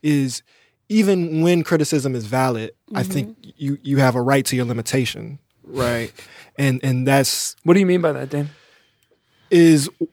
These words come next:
Speaker 2: Hmm.
Speaker 1: why do we expect the powerful, if we wanna use that word, why do we expect the talented, um, if we're, if we're, like, when we're in community, right?
Speaker 3: Right.
Speaker 1: So,
Speaker 2: Mm-hmm.
Speaker 1: like, you know,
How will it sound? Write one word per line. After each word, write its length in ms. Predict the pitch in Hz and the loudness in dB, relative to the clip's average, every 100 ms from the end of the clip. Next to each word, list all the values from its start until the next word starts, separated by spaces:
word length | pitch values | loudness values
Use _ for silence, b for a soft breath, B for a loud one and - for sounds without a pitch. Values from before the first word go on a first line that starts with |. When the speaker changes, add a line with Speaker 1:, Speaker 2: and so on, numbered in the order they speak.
| - B B B B | -12 B B B B
Speaker 2:
Hmm. 600 | 214 214 196 190 180 170 | -4 -2 -2 -2 -4 -4
Speaker 1:
why 400 | 139 165 170 175 | 0 2 4 2
do 280 | 143 170 160 | 2 0 2
we 260 | 160 156 165 | 2 0 -2
expect 840 | 139 - - 160 156 - - - _ _ | -4 -6 -2 0 0 -4 -18 -20 _ _
the 300 | 113 - 127 | -20 -10 -10
powerful, 760 | - 143 147 151 151 175 190 190 | -8 -2 2 2 2 -2 -2 -4
if 100 | 156 | -4
we 80 | |
wanna 200 | 151 147 | -4 -2
use 140 | 147 147 | -2 -2
that 140 | 147 | -2
word, 180 | 151 151 | 2 2
why 140 | 147 147 | 2 2
do 80 | |
we 100 | 139 | 0
expect 340 | 139 - 147 - | -2 -2 -2 -2
the 60 | |
talented, 560 | - 135 143 147 156 160 _ B B B _ | -8 -6 -4 -4 -6 -8 _ B B B _
um, 380 | 139 131 123 123 - - | 0 0 0 -6 -6 0
if 180 | 190 | 2
we're, 80 | 208 202 | 2 2
if 220 | 208 - | 0 2
we're, 160 | 170 160 | 2 4
like, 260 | 143 135 - | 4 0 -8
when 240 | 156 190 | 0 4
we're 80 | 170 | 4
in 180 | 165 151 | 4 2
community, 480 | 151 135 117 107 120 | 2 -2 -4 -8 -12
right? 160 | 123 131 | -4 -2
Speaker 3:
Right. 120 | 147 | -2
Speaker 1:
So, 120 | - | -2
Speaker 2:
Mm-hmm. 80 | 131 | -4
Speaker 1:
like, 240 | 127 127 - b b b - | -4 -6 -14 b b b -10
you 80 | |
know, 240 | 117 90 | -10 -10